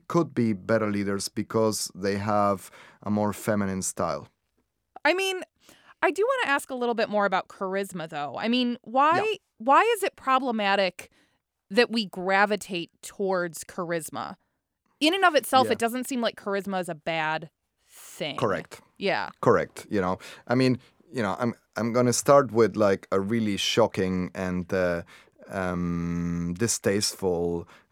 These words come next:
Speaker 1: um, comparison, but I think it is important because it illustrates the point that I'm trying to make, which is that, um, Hitler, Mao, Stalin,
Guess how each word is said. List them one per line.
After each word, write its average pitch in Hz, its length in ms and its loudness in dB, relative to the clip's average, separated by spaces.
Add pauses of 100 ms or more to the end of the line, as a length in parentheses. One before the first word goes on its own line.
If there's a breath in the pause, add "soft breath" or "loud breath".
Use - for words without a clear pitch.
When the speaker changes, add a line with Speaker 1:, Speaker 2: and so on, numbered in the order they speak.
Speaker 1:
um, 90 520 -4
comparison, 95 800 4
but 87 400 0
I 117 80 6
think 170 280 4
it 117 80 6
is 101 140 4
important 92 640 2
because 95 640 0
it 98 480 0
illustrates 104 540 2
the 95 100 -4
point 92 280 0
that 90 80 2
I'm 90 120 0
trying 85 240 -2
to 95 80 -4
make, 92 340 0
which 101 180 0
is 101 200 4
that, 98 280 2 (440 loud breath)
um, 101 460 4 (500 soft breath)
Hitler, 127 640 8
Mao, 113 480 8
Stalin, 104 800 4